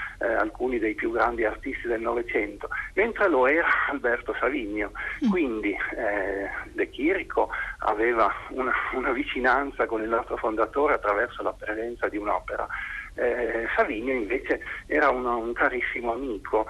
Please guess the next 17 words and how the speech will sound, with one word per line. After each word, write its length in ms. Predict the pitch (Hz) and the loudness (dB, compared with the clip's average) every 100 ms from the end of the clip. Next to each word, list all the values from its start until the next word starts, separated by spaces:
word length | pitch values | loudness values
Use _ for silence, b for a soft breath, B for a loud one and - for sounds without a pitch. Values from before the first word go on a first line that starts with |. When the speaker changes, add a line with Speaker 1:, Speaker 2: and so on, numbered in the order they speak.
| B B B | B B B
Speaker 1:
eh, 360 | - 123 117 113 | -2 0 2 0
condividevano 840 | - 131 123 123 120 127 127 120 117 | 0 -2 0 -4 0 2 4 4 4
la 100 | 107 | 2
passione 680 | - - - 117 123 117 | 0 -4 0 2 2 0
per, 340 | - 110 113 107 | -2 0 2 2
per 160 | 113 | 0
la 140 | 113 107 | 0 0
musica, 640 | 160 - 107 110 - 104 | 0 -2 -2 -2 2 0
per 180 | 127 110 | 0 0
la 80 | 110 | 0
composizione, 1160 | - 117 120 113 - - - 160 135 110 113 | -2 -8 -6 -6 -6 -6 0 4 4 2 0
per 180 | - 107 | -2 -2
la 100 | 113 | -2
critica 480 | - 127 127 131 127 | -4 -6 -6 -4 -4
musicale. 840 | 120 113 113 - 139 110 107 110 B B B - | -2 -4 -6 -2 2 2 2 0 B B B -4
Eh, 180 | 123 | -4
si 80 | 135 | -2